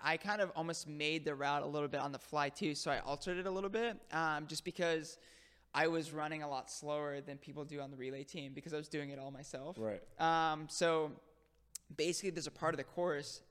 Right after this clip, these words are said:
Speaker 1: that starts going off-road a decent amount of the,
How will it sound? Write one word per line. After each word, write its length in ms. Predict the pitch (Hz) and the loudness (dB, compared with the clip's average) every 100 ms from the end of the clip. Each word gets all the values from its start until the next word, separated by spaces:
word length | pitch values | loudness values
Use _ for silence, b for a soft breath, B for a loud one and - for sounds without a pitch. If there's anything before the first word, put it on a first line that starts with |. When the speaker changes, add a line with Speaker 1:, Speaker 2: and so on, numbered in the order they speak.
| 151 | -2
Speaker 1:
that 200 | 143 - | -2 0
starts 340 | - 151 - - | -2 -2 -2 -6
going 300 | 151 151 139 - | -4 -4 -6 -6
off-road 840 | 139 147 - 135 135 147 123 123 - - 139 | -2 -2 -4 -4 -2 0 -2 -6 -14 -10 -6
a 80 | 143 | -4
decent 320 | 147 - 135 | -6 -8 -6
amount 260 | 127 139 | -4 -4
of 60 | 131 | -4
the, 340 | 131 123 87 | -4 -4 -4